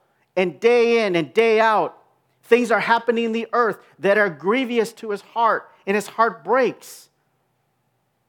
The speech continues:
But he bounces back. He forgives. But he must avenge those that we have hurt, those that we have sinned against.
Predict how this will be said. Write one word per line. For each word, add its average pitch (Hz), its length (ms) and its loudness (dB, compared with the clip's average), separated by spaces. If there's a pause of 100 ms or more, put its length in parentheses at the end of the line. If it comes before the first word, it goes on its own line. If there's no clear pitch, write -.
(340)
But 139 100 -10
he 160 120 -16
bounces 165 480 -8
back. 120 460 -12 (180)
He - 160 -20
forgives. 143 800 -10 (1400)
But 165 440 -4 (760)
he 147 240 -12
must 156 460 -6 (100)
avenge 147 720 -10 (200)
those 147 500 -6
that 123 220 -14
we 165 180 -8
have 123 220 -12
hurt, - 440 -20 (1700)
those 165 240 0
that 147 160 -4
we 214 140 -2
have 165 140 -2
sinned 131 260 -14
against. 110 560 -20